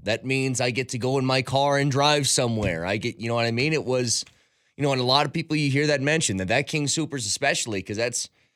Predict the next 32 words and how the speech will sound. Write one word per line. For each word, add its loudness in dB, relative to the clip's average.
it's -16
right 0
in -4
the 2
middle 2
of 2
where 2
all 2
the, 0
uh, 0
campus -2
kids 0
are 2
living 0
at. 2
That's 0
a 2
very 0
popular -2
King 0
Soopers. 0
Uh, 0
that's -2
a 2
busy 0
hub -2
for -6
the -2
middle 0
of -2
that 0
city. 0